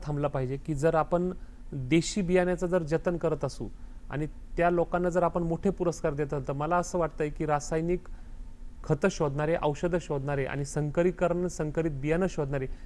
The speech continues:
या लोकांना नोबेल प्राइज द्यायला पाहिजे. कारण आज संकरीकरण आहे म्हणून जगाच्या ह्या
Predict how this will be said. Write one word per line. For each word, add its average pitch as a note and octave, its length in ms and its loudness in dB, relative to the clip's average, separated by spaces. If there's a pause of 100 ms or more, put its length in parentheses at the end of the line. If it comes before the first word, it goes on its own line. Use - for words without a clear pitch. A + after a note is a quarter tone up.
(120)
या E3 80 4
लोकांना F#3+ 280 2
नोबेल F3+ 340 4
प्राइज E3 280 2
द्यायला C3 220 4
पाहिजे. A2 280 -4 (480)
कारण D3 180 4
आज E3+ 120 2
संकरीकरण F3 760 2
आहे F3 200 2
म्हणून F3 240 2
जगाच्या D#3+ 460 2
ह्या D#3+ 180 2